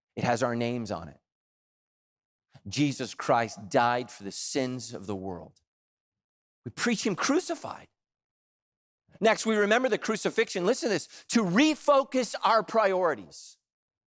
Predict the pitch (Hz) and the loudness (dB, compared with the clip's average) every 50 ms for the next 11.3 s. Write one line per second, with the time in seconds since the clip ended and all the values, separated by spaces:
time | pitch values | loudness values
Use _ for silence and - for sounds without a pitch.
0 | _ _ _ _ _ _ _ _ _ _ _ _ _ _ _ _ _ _ _ _ | _ _ _ _ _ _ _ _ _ _ _ _ _ _ _ _ _ _ _ _
1 | _ _ _ _ _ _ _ _ _ _ - - 214 226 226 233 226 214 180 - | _ _ _ _ _ _ _ _ _ _ -4 0 0 2 2 0 -2 -2 -2 -2
2 | - 196 185 - - 170 151 - - 170 156 165 151 131 120 110 - _ _ _ | -2 -2 -2 -2 -6 -8 -10 -8 -6 -4 0 0 0 0 -2 -4 -8 _ _ _
3 | _ _ _ _ _ _ _ _ _ _ - 139 143 170 190 196 185 131 160 180 | _ _ _ _ _ _ _ _ _ _ -8 -2 2 2 4 2 2 2 2 2
4 | 190 180 - 202 175 165 165 175 185 185 160 160 - - 170 160 170 170 - 160 | 2 2 0 -2 -2 -2 -2 -2 -2 -2 -4 -6 -4 0 0 0 0 0 -2 -2
5 | 147 127 127 156 180 175 165 160 165 156 170 - - - 190 175 - - 151 135 | -2 0 2 2 2 2 2 2 0 0 0 -2 -6 -6 -6 -6 -4 -6 -10 -4
6 | - - 147 135 127 - - - 165 160 151 - 139 - - 131 113 110 107 - | 0 2 2 2 2 -2 -6 -6 -4 -4 -4 -6 -4 -2 0 0 0 0 -4 -8
7 | - - - - 160 156 131 - - - 147 135 143 170 156 - 202 185 - 190 | -14 -6 0 2 2 4 2 2 0 -2 0 2 2 2 2 0 -2 -4 0 0
8 | 196 - - - 175 180 170 - - - - - 127 120 104 95 92 - - - | -2 -2 -2 -2 0 0 0 -2 -4 -6 -6 -6 -6 -6 -6 -8 -10 -10 -12 -12
9 | - - - _ _ _ _ _ _ _ _ _ _ _ _ _ _ _ _ _ | -12 -14 -16 _ _ _ _ _ _ _ _ _ _ _ _ _ _ _ _ _
10 | - 123 139 170 202 233 240 226 202 226 214 196 - 202 165 - - 151 127 117 | -4 -2 2 2 4 4 2 2 2 0 0 0 -2 -4 -4 -2 -2 0 0 2
11 | 113 104 90 80 80 | 0 -2 -4 -8 -12